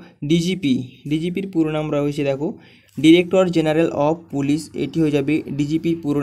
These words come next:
নাম। নেক্সট দেখো এএসআই, এর পুরো নাম হয়ে যাবে অ্যাসিস্ট্যান্ট সাব ইন্সপেক্টর। পরবর্তী রয়েছে দেখো বিডিও,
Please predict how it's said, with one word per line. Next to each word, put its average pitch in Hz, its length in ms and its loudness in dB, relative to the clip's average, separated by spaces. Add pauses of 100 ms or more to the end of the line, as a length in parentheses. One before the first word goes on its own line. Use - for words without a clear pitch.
নাম। 151 120 0 (760)
নেক্সট 151 300 -2
দেখো 156 160 0 (260)
এএসআই, 156 560 0 (340)
এর 175 140 0
পুরো 165 220 0
নাম 151 140 0
হয়ে 147 160 -2
যাবে 147 220 -2 (680)
অ্যাসিস্ট্যান্ট 175 560 -2 (120)
সাব 156 200 0 (220)
ইন্সপেক্টর। 123 580 -6 (920)
পরবর্তী 151 380 -2
রয়েছে 139 280 0
দেখো 135 140 -2 (120)
বিডিও, 156 340 4